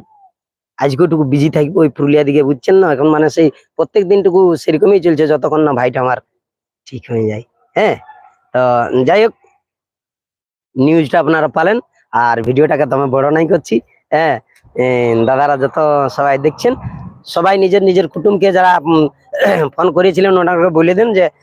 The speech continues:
না, পূজা চলছেই। মানে এমনও হচ্ছে গাঁয়ের, গ্রামের লোকও কোথাও বাইরে আছে, ওরাও যখন এই জিনিসটা জানছে, "শালা পূজা কে মারা গেলে রে বাবা, পূজা বন্ধ কি করে হইলো?" মানে এটা WhatsApp-এ, WhatsApp-এ, WhatsApp-এ, WhatsApp-এ, গ্রুপে, গ্রুপে, গ্রুপে, গ্রুপ,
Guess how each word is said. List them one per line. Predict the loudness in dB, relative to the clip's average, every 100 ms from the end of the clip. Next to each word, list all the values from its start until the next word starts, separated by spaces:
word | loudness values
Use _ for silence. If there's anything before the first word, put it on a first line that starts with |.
| _ -4
না, | -2 0 -2
পূজা | -4 0 0
চলছেই। | 2 -2 2 0 -2 _ _ _ _ _ -4
মানে | -2
এমনও | 0 0 0
হচ্ছে | 0 0 0
গাঁয়ের, | 0 0 0 0
গ্রামের | 0 0 2
লোকও | 0 0 -2
কোথাও | -2 -2
বাইরে | 0 0 0
আছে, | 0 -4 -10 _ _
ওরাও | -2 0
যখন | 0 0
এই | 0 2
জিনিসটা | 0 0 0
জানছে, | 0 0
"শালা | -2 -2
পূজা | -2 -2
কে | 0 0
মারা | 0 0 0
গেলে | 0
রে | 0
বাবা, | 0 -4 -10 -16 -16 -12
পূজা | -2 0
বন্ধ | 2 2 0
কি | 0 -2
করে | 0 0
হইলো?" | 0 -6 -12 _ _ _ -4
মানে | 0 2
এটা | 2
WhatsApp-এ, | 2 0 -2 -2
WhatsApp-এ, | 0 0 -2 -2
WhatsApp-এ, | 0 -2 -2 -2
WhatsApp-এ, | 0 -2 -2 -2 0
গ্রুপে, | 2 4 2
গ্রুপে, | 2 0 2
গ্রুপে, | 0 2 2
গ্রুপ, | 2 0